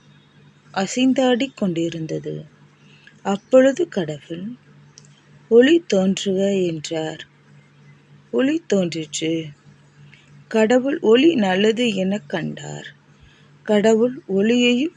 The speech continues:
இருளையும் வெவ்வேறாக பிரித்தார். கடவுள் ஒளிக்கு பகல் என்றும் இருளுக்கு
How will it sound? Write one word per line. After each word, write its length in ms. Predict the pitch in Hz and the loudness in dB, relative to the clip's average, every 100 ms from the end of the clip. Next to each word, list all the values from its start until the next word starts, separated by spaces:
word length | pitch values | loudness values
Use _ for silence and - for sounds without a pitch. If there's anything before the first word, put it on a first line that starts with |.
| - | -10
இருளையும் 720 | 185 175 170 165 160 170 170 - | -6 0 0 0 -2 -8 -14 -8
வெவ்வேறாக 840 | 214 214 202 262 262 247 247 240 240 - | -4 -4 -2 0 2 2 0 0 -4 -4
பிரித்தார். 600 | 165 165 - 151 147 - _ _ _ _ _ _ _ - | -6 -6 -6 -8 -8 -14 _ _ _ _ _ _ _ 0
கடவுள் 540 | 240 233 254 262 269 - _ - - _ _ _ _ _ _ _ _ _ _ - - _ _ - _ - - - - 214 | 4 6 6 4 2 -8 _ -20 -20 _ _ _ _ _ _ _ _ _ _ -20 -20 _ _ -20 _ -20 -20 -20 -10 0
ஒளிக்கு 520 | 208 233 294 - 220 - | 4 4 2 -4 -8 -2
பகல் 500 | 170 156 247 330 - - - - | -2 2 0 0 -2 -16 -20 -6
என்றும் 560 | 190 180 160 202 269 - - - - _ _ | -4 -2 -2 -2 -4 -8 -20 -20 -20 _ _
இருளுக்கு 720 | 202 226 285 294 254 - 214 | 4 6 6 2 0 -2 -6